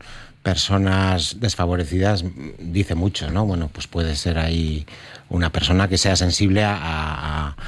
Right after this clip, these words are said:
y en su, en su primer discurso, en su primer discurso, ayer venía de Donosti escuchando el, el, la elección y el primer discurso y me, me asombró. Me, me asombró la, la, la cantidad de veces que di-, mencionó la palabra paz,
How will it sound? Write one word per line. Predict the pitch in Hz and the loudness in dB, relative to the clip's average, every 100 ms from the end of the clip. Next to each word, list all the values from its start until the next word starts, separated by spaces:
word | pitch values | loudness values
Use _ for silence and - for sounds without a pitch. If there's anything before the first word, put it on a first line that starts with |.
| - - | -12 0
y | 107 | 2
en | |
su, | 104 104 | 4 4
en | 127 110 113 101 | 4 4 0 0
su | 98 | 0
primer | 107 131 | 0 2
discurso, | 147 - 156 - 120 110 - - - | 0 0 -2 -4 -12 -14 -18 -18 -4
en | 123 104 95 | 0 2 2
su | 104 | 0
primer | 92 110 120 | 2 2 4
discurso, | 120 135 - 120 | 2 0 0 2
ayer | 120 | 2
venía | 117 120 120 | 2 2 0
de | |
Donosti | 117 113 117 - | 0 -2 -2 -4
escuchando | 104 107 113 113 110 110 | -6 -4 0 2 2 2
el, | 104 101 90 - - - - - | 0 -2 -4 -12 -20 -20 -20 -12
el, | 117 113 110 101 98 92 90 | -4 0 0 0 0 -2 -2
la | 87 | -2
elección | 85 80 - 120 113 | -2 -4 2 4 4
y | 98 | 0
el | 82 | -2
primer | 90 98 98 | -2 -2 -2
discurso | - 110 95 | -4 -4 0
y | 123 | 0
me, | 92 80 | 0 -2
me | 82 | -4
asombró. | 80 87 87 95 82 - - | -2 -2 2 0 0 -6 -2
Me, | 101 | 0
me | 107 104 107 | 2 0 0
asombró | 101 107 151 | 2 2 2
la, | 170 151 - | 2 -2 -2
la, | 123 110 104 98 95 95 - 78 | 0 2 2 0 0 -2 -6 -4
la | 107 | -2
cantidad | 98 92 117 | 0 2 2
de | 147 | 2
veces | 127 117 | 0 -2
que | - | 0
di-, | 107 101 98 | 0 0 0
mencionó | 98 101 104 | -2 0 0
la | 101 | 0
palabra | 101 98 90 85 | 0 0 0 0
paz, | 95 127 - | 0 0 -2